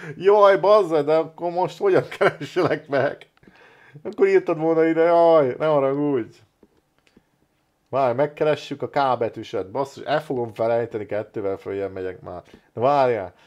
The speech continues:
Bence, szia Keeper, én nagyon szeretem az alsó újlag sorozatot, szerettem. Szerintem nagyon jó lenne F S huszonkettő alsó újlag, nem olyan rossz az a map,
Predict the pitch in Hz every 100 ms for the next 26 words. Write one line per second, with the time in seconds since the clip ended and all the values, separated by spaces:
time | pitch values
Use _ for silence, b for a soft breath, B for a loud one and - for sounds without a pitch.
0 | b b b b 113 135 139 127 - 101
1 | - 160 151 147 143 123 123 139 117 -
2 | 117 110 120 123 - 117 101 - 143 147
3 | 143 165 165 _ - 101 107 _ 135 156
4 | 151 _ b b b b b _ _ 135
5 | 147 147 147 160 151 123 135 135 120 123
6 | - 110 127 131 113 113 117 113 117 -
7 | 110 110 107 - 135 139 120 104 110 104
8 | 110 104 104 113 120